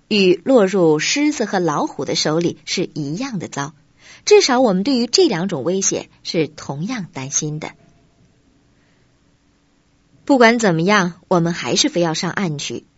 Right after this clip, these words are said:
从那里弄一点淡水不可，因为我们的船里连一磅水都没有了。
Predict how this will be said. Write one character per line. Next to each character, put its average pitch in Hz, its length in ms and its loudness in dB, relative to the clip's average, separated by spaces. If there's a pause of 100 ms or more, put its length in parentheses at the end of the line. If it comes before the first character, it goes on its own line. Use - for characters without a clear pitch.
从 226 220 0
那 233 160 2
里 151 240 -2
弄 226 200 0
一 185 80 -2
点 160 360 -4
淡 277 260 -2
水 - 220 -6
不 175 160 -8
可， - 240 -10 (560)
因 247 160 6
为 247 80 8
我 220 160 4
们 185 80 -2
的 208 80 0
船 196 280 0
里 170 220 0
连 196 340 -2
一 190 240 0
磅 233 320 -2
水 156 220 -2
都 151 80 -6
没 147 220 -4
有 120 220 -4
了。 107 200 -4